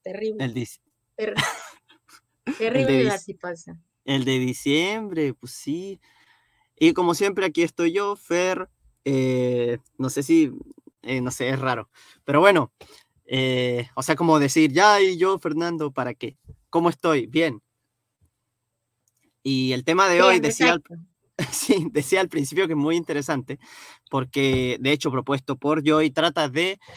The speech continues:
Speaker 2: curiosidades sobre, eh, la salud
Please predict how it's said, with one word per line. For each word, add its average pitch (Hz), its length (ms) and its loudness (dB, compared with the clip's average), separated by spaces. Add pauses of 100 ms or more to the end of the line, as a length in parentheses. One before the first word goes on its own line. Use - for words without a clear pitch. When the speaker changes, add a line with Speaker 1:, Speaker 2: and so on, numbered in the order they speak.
(280)
Speaker 2:
curiosidades 180 1160 2 (100)
sobre, 175 760 -2 (480)
eh, 120 560 -6
la 123 180 -4
salud 135 400 -2